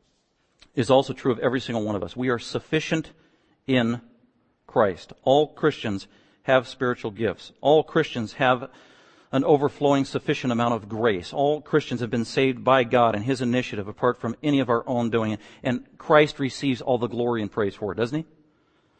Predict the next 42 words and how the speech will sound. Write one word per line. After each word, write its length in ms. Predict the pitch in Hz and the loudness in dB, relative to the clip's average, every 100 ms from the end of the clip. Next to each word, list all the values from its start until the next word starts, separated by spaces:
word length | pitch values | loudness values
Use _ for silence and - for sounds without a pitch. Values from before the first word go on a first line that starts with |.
| _ _ _ _ _ _ _ _ _ _ _ _ _ _ _ | _ _ _ _ _ _ _ _ _ _ _ _ _ _ _
So 100 | 156 | -6
this 60 | |
is 60 | 139 | -2
a 60 | 117 | 0
wonderful 480 | 113 139 131 113 | 0 0 -2 -4
truth. 460 | 107 131 117 104 - | -6 -4 -2 -4 -2
So 260 | 143 131 - _ _ _ _ _ _ _ _ _ | 0 0 -2 _ _ _ _ _ _ _ _ _
Paul's 180 | 165 156 | -2 0
being 180 | 147 131 | 2 2
very 180 | 135 135 | 2 0
specific 480 | - - 185 151 | -4 -4 -4 -4
here 340 | - 127 127 - | -4 -2 -2 -4
in 100 | 127 | -8
trying 220 | 123 139 135 | -4 -2 -2
to 60 | |
remind 800 | 127 110 113 120 139 160 175 180 | -2 -2 -2 0 0 0 -2 -4
the 100 | 143 | -4
Corinthians 600 | 143 143 135 131 131 127 | -4 -2 -2 -2 -4 -6
who 180 | - 156 | -4 -2
they 100 | 185 | 2
are 140 | 170 170 | 2 0
in 80 | |
Christ, 380 | 170 120 107 110 | 0 -2 -2 -4
how 140 | 139 147 | -2 0
they 120 | 151 | 2
got 240 | 151 160 | 0 0
there, 100 | 120 | 0
and 260 | 123 123 107 | 0 -2 -4
bring 280 | 127 151 160 | -4 -2 -2
them 320 | 156 147 117 | -2 -2 -2
down 580 | 123 131 139 139 139 139 | 0 2 2 2 0 -2
to 160 | - | -2
reality 600 | 127 123 113 101 92 73 73 | -2 0 2 2 0 -6 -16
so 160 | _ 120 | _ -8
that 100 | 104 | -4
they'll 200 | 117 110 | -2 2
lis-, 300 | 135 - - _ _ _ - | 2 0 -4 _ _ _ -4
listen 300 | 151 165 147 | -4 -2 -4
with 160 | 131 | -2
a 80 | 117 | -6
submissive, 580 | - 120 127 147 160 139 | -6 -4 -2 -2 -2 -4
attentive 640 | - - 131 127 127 - | -6 -4 -4 -2 -2 -4